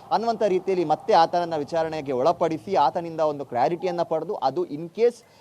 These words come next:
ಎಸ್ ಐ ಟಿ ಅಧಿಕಾರಿಗಳಿಗೆ ಮನವರಿಕೆ ಆದ್ರೆ ಆ ವಿಚಾರವಾಗಿ ಹಿರಿಯ ಅಧಿಕಾರಿಗಳ ಮುಂದೆ ಆ ವಿಚಾರವನ್ನ ಇಟ್ಟು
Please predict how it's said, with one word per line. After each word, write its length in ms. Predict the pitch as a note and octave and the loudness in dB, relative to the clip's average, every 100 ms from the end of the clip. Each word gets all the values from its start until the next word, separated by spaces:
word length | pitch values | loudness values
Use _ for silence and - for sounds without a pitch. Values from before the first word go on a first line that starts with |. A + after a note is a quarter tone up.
| _ | _
ಎಸ್ 220 | D3+ D#3+ A3+ | -8 -2 -2
ಐ 40 | |
ಟಿ 100 | F#3+ | 0
ಅಧಿಕಾರಿಗಳಿಗೆ 560 | E3 F3+ F3+ E3+ E3 D#3 | -2 0 -2 -2 -2 -4
ಮನವರಿಕೆ 540 | C3 F3 G#3 F#3 F3+ | -4 -2 -2 -2 0
ಆದ್ರೆ 260 | E3 E3 - | 0 0 0
ಆ 220 | C#3+ F#3 | 2 2
ವಿಚಾರವಾಗಿ 560 | F#3 F#3+ F3 E3 E3 | 0 -2 0 0 0
ಹಿರಿಯ 260 | C#3+ D3+ G#3 | -4 -2 0
ಅಧಿಕಾರಿಗಳ 480 | F3 E3+ E3 D#3 D3+ | 2 0 -2 0 -2
ಮುಂದೆ 300 | C#3+ D3 D3 | -2 -4 -2
ಆ 80 | C3 | -2
ವಿಚಾರವನ್ನ 480 | B2 D#3+ D#3 D3 | -2 -2 -2 -2
ಇಟ್ಟು 380 | C#3+ C#3+ - G#3 | -4 -6 -2 -2